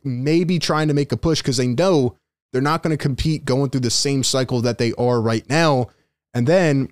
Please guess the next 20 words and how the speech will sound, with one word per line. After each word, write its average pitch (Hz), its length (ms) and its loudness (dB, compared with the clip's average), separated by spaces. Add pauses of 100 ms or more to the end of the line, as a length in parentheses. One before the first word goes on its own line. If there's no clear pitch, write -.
(220)
we 143 120 -2
see 143 240 2
this. 151 240 2
This 165 180 0
is 151 80 -2
from 131 220 0
N 165 160 0
B 160 180 2
A 139 60 0
Trade 151 300 0
Report. 123 280 0
I 135 60 2
don't 156 100 0
know 139 80 0
how 139 220 2
legit 131 480 0
this 139 180 -2
account 139 460 -2
is, 151 260 0
but 123 260 -4